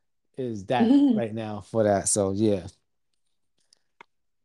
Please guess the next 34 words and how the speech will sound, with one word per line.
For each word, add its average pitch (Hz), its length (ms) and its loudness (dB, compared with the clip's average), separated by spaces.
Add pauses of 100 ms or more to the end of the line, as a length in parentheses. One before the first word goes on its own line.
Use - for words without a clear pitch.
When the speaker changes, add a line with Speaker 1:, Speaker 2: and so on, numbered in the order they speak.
(360)
Speaker 1:
And 123 120 0
there's 139 180 4
a 143 60 2
lot 131 200 2
of 107 160 -8
B 127 140 -6
horror 107 280 -6
movies 107 340 -10
ones 107 280 -10
too 117 180 -4
that 98 160 -4
I 90 80 -4
could 95 160 -6
do, 98 200 -4
but 90 280 -8
I 110 60 -10
don't 104 160 -6
think 98 160 -6
nobody's 95 280 -6
gonna 92 200 -8
know. 92 240 -6
But 87 220 -10 (880)
that's, 107 320 -8
that's 110 240 -8
the 107 80 -6
one 104 120 -2
for 98 140 -12
me. 101 180 0
I'll 95 140 0
pick 95 280 -4
for 92 200 -6
American 90 440 -4
Pie, 85 340 0 (100)
Sh-, - 200 -14